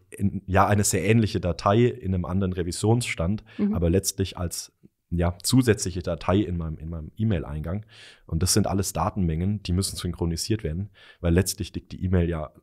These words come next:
Speaker 1: auf einem Server in der Regel. Und, ähm, wenn man die dann nochmal abrufen möchte, da entstehen Leistungen,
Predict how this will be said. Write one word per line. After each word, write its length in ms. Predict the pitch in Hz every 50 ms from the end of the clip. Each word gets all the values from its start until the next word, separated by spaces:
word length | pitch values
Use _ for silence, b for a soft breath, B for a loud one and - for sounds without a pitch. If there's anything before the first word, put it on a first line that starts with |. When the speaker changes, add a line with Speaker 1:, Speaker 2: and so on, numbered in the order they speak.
| _ _ _
Speaker 1:
auf 160 | - 90 -
einem 220 | 110 101 85 80 - _ _ _ _
Server 420 | - - - 85 85 87 101 95
in 100 | 87 87
der 80 | 82 82
Regel. 300 | 80 80 78 92 107 113 b b b b b b b _ _ _ _ _
Und, 360 | 87 85 85 82 78 - -
ähm, 220 | 85 82 80 82
wenn 100 | 82 85
man 140 | 87 85 82
die 80 | 87 90
dann 100 | 90 87
nochmal 240 | 90 85 87 85 76
abrufen 420 | - - - - 90 82 - 85 82
möchte, 280 | 80 85 - - 92
da 140 | 87 - 82 82 - -
entstehen 500 | - 85 85 - - 90 82 82 82 82
Leistungen, 600 | - 82 85 98 - - - 95 92 95 107 107